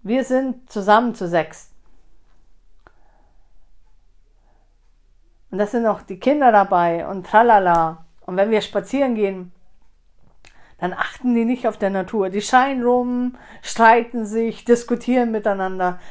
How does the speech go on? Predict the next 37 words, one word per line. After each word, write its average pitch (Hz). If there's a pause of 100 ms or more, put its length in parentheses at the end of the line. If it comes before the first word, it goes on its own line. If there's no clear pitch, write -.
Statt 320
die 339
mal 320
das 320
Maul 311
halten 196 (240)
und 226
einfach 254
nur 240
die 233
Natur 208
anschauen, 196 (240)
mal 208
die 220
Vögel 277
zu 175
hören, 165 (320)
mal 208
ihre 214
Nase 277
in 254
die 233
Blätter 240
stecken 180
würden, 156 (420)
dann 185
würden 214
die 208
mal 180
runterfahren 208
und 180
entspannen. 156 (400)
Diese 226
Nervosität, 277
diese 208
ständige 240
Hektik, 185